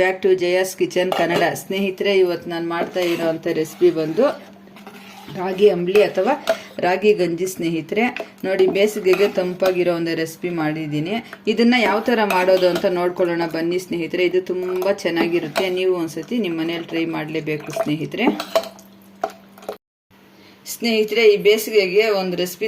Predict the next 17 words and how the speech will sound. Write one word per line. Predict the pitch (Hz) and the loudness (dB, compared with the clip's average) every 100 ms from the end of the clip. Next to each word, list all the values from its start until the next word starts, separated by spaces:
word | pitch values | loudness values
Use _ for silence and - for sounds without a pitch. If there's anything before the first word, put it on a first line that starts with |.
| 202 | -2
ತಗೊಂಬಂದಿದ್ದೀನಿ. | 175 180 175 170 165 180 196 | -2 -2 -2 -2 -2 -2 -2
ಆ | 165 | -2
ರೆಸಿಪಿ | 170 - 185 175 | -6 -6 -4 -2
ಏನು | 175 156 | -2 -4
ಗೊತ್ತಾ? | 151 - 180 160 | -6 -4 -2 0
ರಾಗಿ | 165 180 196 170 | -2 -2 -4 -6
ಗಂಜಿ | 165 170 165 | -4 -4 -4
ಮಾಡೋದಕ್ಕೆ | 160 151 151 175 165 | -6 -6 -6 -6 -4
ಬೇಕಾಗಿರುವ | 165 170 156 151 151 151 | -4 -6 -6 -6 -6 -4
ಪದಾರ್ಥಗಳು | 147 165 - 170 165 156 | -2 -2 -2 -6 -6 -6
ನೋಡ್ಕೊಳ್ಳೋಣ | 151 147 156 156 151 | -6 -6 -8 -6 -6
ಬನ್ನಿ | 151 160 170 | -6 -6 -6
ಸ್ನೇಹಿತರೆ. | - 156 147 175 202 - - - 185 | -6 -4 -4 -2 -4 -4 -18 -10 -2
ನೋಡಿ, | 190 208 190 | 6 6 6
ನಾನು | 175 202 302 302 - - - 196 | 2 2 0 -2 -14 -20 -6 4
ಈ | 214 208 | 6 4
ಸ್ಪೂನಲ್ಲಿ | - 208 220 196 196 | 2 -4 0 0 2